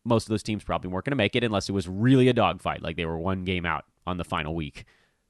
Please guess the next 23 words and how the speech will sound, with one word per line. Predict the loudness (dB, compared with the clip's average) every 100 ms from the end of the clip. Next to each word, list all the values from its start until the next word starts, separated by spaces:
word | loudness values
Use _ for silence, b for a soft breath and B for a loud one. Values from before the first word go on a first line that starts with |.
| _ _ _ _ _ _ _ _ _ _ _ _ -2
And | 0
come | 6 6
up | 8 6
with | 4
a | 4
scale | 0 2 4 4 2 -2 -6 _ _ _ _
that | 2 4
makes | 4 4
sense | 0 2 2 2 -4 -6
for | 0 4 6
your | 8 8 8
league. | 4 0 -4 -6 -16 _ _ _ _ _ _ _ _ _ -2
I | 2
don't | 2
think | 4
you're | 4
gonna | 6
be | 6
able | 6
to | 6
go | 8 10
with | 10 6 0 -12
verbatim | 2 4 8 6 6 0